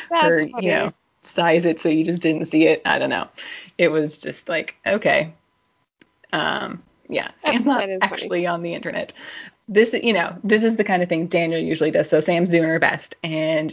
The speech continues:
Speaker 2: she apparently found one page that theorized that all sex goddesses from all the various cultu-, cultures were all just Hathor. So this would include, like, Aphrodite, Ishtar from Babylon, Astarte of Syria, and Ceres of Rome. And she was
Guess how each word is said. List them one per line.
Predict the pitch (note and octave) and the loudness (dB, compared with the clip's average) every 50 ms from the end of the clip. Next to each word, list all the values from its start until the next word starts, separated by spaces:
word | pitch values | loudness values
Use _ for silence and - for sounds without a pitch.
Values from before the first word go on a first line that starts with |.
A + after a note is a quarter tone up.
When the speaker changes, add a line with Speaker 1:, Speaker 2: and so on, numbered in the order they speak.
| - - | -8 -6
Speaker 2:
she | - - D#3 D#3+ | -2 2 4 4
apparently | D#3+ E3 F#3 E3 - E3 F3 | 4 2 0 -2 0 0 0
found | E3+ E3+ D#3 D#3 D#3+ E3 | 0 0 -2 -2 -2 0
one | F3+ A#3+ B3+ A#3+ | 2 2 2 2
page | A3 G3+ F3 E3+ F3 E3+ - - | 2 0 2 2 0 0 -2 0
that | - E3 - - - | 0 2 2 2 0
theorized | - F3+ E3+ F3 D#3+ D#3 D#3 D#3 D#3+ - - _ | 2 2 4 4 4 4 4 2 0 -2 -4 _
that | - D#3+ D3+ D#3 - - _ | 0 2 2 2 0 -2 _
all | - C4 C#4+ D4 D4+ | 4 6 6 6 4
sex | D4+ - F#3+ F3+ - - | 2 0 -4 -4 -6 -8
goddesses | - F3 E3 - E3 E3 - E3 E3 D#3+ - | -6 -6 -4 -4 -6 -8 -8 -8 -8 -8 -8
from | - E3 D#3 | -8 -6 -2
all | D#3 F#3 G#3+ | 0 2 2
the | G#3 G3 | 2 2
various | F#3 F3 E3+ E3 E3+ E3+ | 4 4 4 4 2 0
cultu-, | - - D3+ - - D3 D3+ D3 - - _ _ - | 0 -2 -2 -2 -2 -4 -4 -6 -8 -10 _ _ -4
cultures | - - E3+ E3 - - D#3+ D#3+ D#3+ D#3 - | 0 0 0 2 0 0 -2 -2 -2 -2 0
were | D#3+ E3 | 2 4
all | E3 D#3+ D#3+ D#3 D3+ _ - | 4 4 4 2 -2 _ -2
just | - D#3 D#3 - - _ _ _ _ _ | -2 -2 -2 -2 -6 _ _ _ _ _
Hathor. | - - - - - - - - - _ _ - - - - - - _ _ | -2 -2 -2 -2 -2 -4 -4 -6 -6 _ _ -20 -20 -20 -20 -20 -20 _ _
So | - F3+ E3 D#3+ | 0 2 2 2
this | D#3 E3+ E3 - | 2 0 -2 -2
would | E3+ D#3 | -4 -6
include, | D#3 D#3+ - D#3 C#3+ C#3+ | -6 -6 -8 -8 -6 -6
like, | D3 C#3+ - - | -6 -8 -8 -10
Aphrodite, | - D3 - E3 F#3+ G3 F#3+ F3+ F3+ F3+ F3+ F3+ F3+ F3 - - _ _ _ - | -12 -8 -4 0 2 4 4 4 4 4 2 2 -2 -6 -12 -20 _ _ _ -4
Ishtar | F#3 F3+ F3+ - E3+ D3+ D3+ | -4 -4 -2 -2 -4 -4 -4
from | - E3 | -4 -4
Babylon, | D#3 F3 F3+ F3+ D#3+ D#3+ E3 E3 D#3+ D#3+ D#3+ D#3+ D#3 - | 0 0 2 2 2 2 2 2 2 2 2 0 -2 -4
Astarte | - - - D#3+ D#3+ D#3+ D#3+ D#3+ | -8 -10 -8 -6 -4 -4 -2 -4
of | D#3+ - | -4 -4
Syria, | - A#3 A#3+ A#3 A3 G#3+ G#3 G3+ G3 - - | -2 0 2 4 4 4 4 4 2 0 -2
and | F3 E3+ E3+ E3+ | -6 -6 -6 -6
Ceres | - E3 D#3 D3+ D3 C#3 | -4 -4 -2 -2 -4 -4
of | D3+ D3+ D3+ D#3+ | -8 -10 -6 -4
Rome. | E3 C#3+ - - - - - - - - - _ _ _ _ - | -2 -2 -2 -2 -4 -6 -8 -12 -14 -18 -20 _ _ _ _ -6
And | F3 D#3+ D#3+ D#3+ D#3 D#3 D#3+ - - F#3+ | -4 -2 -2 -2 -2 -2 -2 -4 -4 -4
she | - G3+ F3+ | -2 2 6
was | F3 E3+ E3 E3+ E3+ E3 E3 D#3+ D#3+ | 6 8 8 8 6 2 0 -2 -6